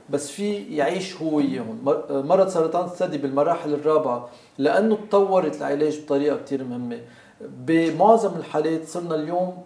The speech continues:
آه، آه، ن-، نتعامل معهم كأنه أمراض مزمنة، بطريقة إنه المريضة فيها تعيش مع المرض تبعها. أكيد هي وعم تتلقى علاجات فيها تكون مختلف الأنواع، بس عم تقدر تعيش بطريقة شبه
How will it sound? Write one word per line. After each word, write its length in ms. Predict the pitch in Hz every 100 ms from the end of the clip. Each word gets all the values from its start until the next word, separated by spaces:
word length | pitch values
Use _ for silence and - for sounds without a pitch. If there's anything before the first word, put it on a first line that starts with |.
| -
آه، 40 | 139
آه، 440 | 127 127 127 123
ن-، 220 | - 131 135
نتعامل 460 | 139 151 180 170 156
معهم 280 | 160 156
كأنه 540 | - 165 170 170 165 160 - - -
أمراض 400 | 143 151 156 - - -
مزمنة، 580 | 147 180 151 127 113 123 - - _
بطريقة 460 | 143 151 170 170 160
إنه 100 | 151
المريضة 400 | 147 147 160 151
فيها 260 | - 160 156
تعيش 480 | 147 190 202 - -
مع 120 | 143 143
المرض 300 | 135 143 139
تبعها. 580 | - 131 131 123 - - - -
أكيد 340 | 123 190 143
هي 140 | 147
وعم 180 | 165 143
تتلقى 580 | 147 143 165 - 135 123 - -
علاجات 600 | 131 135 139 165 160 - - 151
فيها 140 | 156 143
تكون 440 | - 151 143 - 127 127
مختلف 460 | 131 - 170 170 165
الأنواع، 540 | 135 135 135 131 135 - - - 143
بس 280 | 151 151 147
عم 120 | 143
تقدر 280 | 190 175 156
تعيش 360 | 139 156 -
بطريقة 440 | 202 139 139 147 135
شبه 260 | - 139